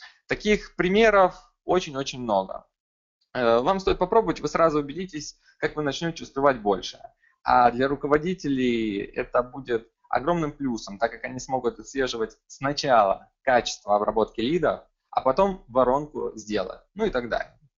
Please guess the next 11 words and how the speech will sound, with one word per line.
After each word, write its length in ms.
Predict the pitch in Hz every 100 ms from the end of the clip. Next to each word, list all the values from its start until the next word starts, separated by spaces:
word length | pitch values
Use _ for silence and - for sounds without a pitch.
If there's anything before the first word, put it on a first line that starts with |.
| _ _ _ -
Э, 480 | 117 117 117 113 - _ _ _ _ _ _ _ -
Установить 480 | 151 196 214 226 -
C 100 | 175
R 80 | 170
M-ку, 320 | 170 156 139
её 200 | 143 151
использовать 960 | 147 - 170 143 131 127 123 117 - - _ _ _ 143
не 400 | 139 151 156 151
проблема. 720 | 151 151 180 175 160 135 123
К 200 | - -
примеру, 840 | 123 131 123 113 110 104 104